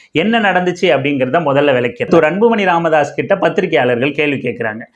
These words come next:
இந்த மாதிரி விடுதலை சிறுத்தைகள் கட்சி நடத்துற மது மற்றும் போதை ஒழிப்பு மகளிர் மாநாட்டுக்கு உங்களுக்கு அழைப்பு விடுக்கலையா அப்படின்னு, அஹ், விடுதலை சிறுத்தைகள் கிட்ட கேள்வி கேட்கும்போது, சாதியவாத கட்சிகளுக்கும் மதவாத கட்சிகளுக்கும் நாங்க அழைப்பு விடுக்கல,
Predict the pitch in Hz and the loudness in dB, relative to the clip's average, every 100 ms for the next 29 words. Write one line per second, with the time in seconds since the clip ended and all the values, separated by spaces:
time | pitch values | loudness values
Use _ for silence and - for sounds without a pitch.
0 | _ _ - 151 160 180 214 254 175 208 | _ _ -2 0 2 2 2 2 2 4
1 | 233 226 220 202 190 175 147 151 160 147 | 4 4 2 0 0 0 0 -2 -2 -2
2 | 135 135 165 220 160 143 156 180 254 202 | -2 0 2 2 0 0 0 2 2 0
3 | - 202 151 175 202 185 170 170 190 214 | 0 0 2 2 2 2 0 0 2 2
4 | 151 147 190 170 147 160 156 131 - 139 | 2 2 0 0 0 0 0 -4 -6 -2
5 | 202 - 165 180 175 156 135 185 185 180 | -2 -2 -2 0 0 0 0 0 -2 0
6 | 160 160 156 160 143 151 196 240 262 - | 0 0 2 2 2 0 -2 -2 -4 -10
7 | - _ 175 160 147 185 226 226 190 170 | -20 _ 2 4 4 4 4 4 2 0
8 | 165 147 135 135 233 175 190 160 151 147 | 0 -2 -2 -4 -2 0 0 -2 -2 -4
9 | 127 113 127 196 220 - - - 185 185 | -2 0 2 0 -2 -8 -20 -6 0 2
10 | 240 247 226 202 180 165 151 165 151 170 | 2 2 2 2 2 0 -2 0 0 2
11 | 220 269 269 - - 165 170 226 240 214 | 2 2 -2 -12 -10 -2 0 2 2 0
12 | 202 165 - 143 127 135 226 180 151 165 | -2 -4 -4 -2 -2 0 2 2 0 0
13 | 240 202 - 147 185 185 160 156 - 131 | 0 -2 -4 -2 0 -2 -2 -2 -2 0
14 | 143 | 0